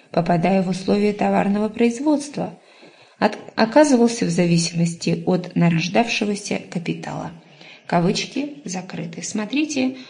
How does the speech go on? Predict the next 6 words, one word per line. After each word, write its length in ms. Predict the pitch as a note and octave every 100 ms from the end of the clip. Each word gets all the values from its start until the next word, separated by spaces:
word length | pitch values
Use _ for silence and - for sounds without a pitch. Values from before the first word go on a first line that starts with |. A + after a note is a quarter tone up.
| -
полное 320 | B3 B3 G3+
собрание 520 | F3+ F#3 E3 F3 G3+ F#3
сочинений, 720 | - - - F#3+ C4+ C#4+ -
том 300 | - G#3+ G3
двадцатый, 760 | F#3+ - - - - E3+ - - -
страницы 680 | - A3 A3+ F#3 E3+ -